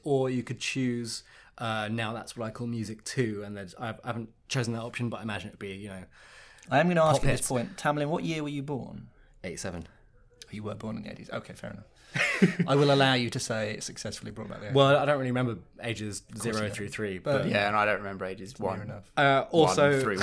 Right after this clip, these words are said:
Speaker 3: one. <laughs>
Speaker 1: I thought one of the actors is really good. The guy who was bullied off Twitter recently. I can't remember what for.
Speaker 3: Yeah, what's his name? He's so good. Um,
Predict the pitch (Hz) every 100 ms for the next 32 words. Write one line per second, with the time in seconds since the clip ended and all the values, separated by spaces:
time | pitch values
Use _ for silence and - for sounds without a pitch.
0 | 107 98 101 120 - - 170 - 170 -
1 | - _ _ 135 151 143 147 151 147 -
2 | 139 139 147 143 156 151 - 127 131 120
3 | 123 117 127 123 117 - 120 131 123 127
4 | 127 127 131 131 131 117 110 107 127 139
5 | 135 131 131 - - 127 127 123 - 120
6 | 117 107 110 104 - - 120 110 107 104
7 | 101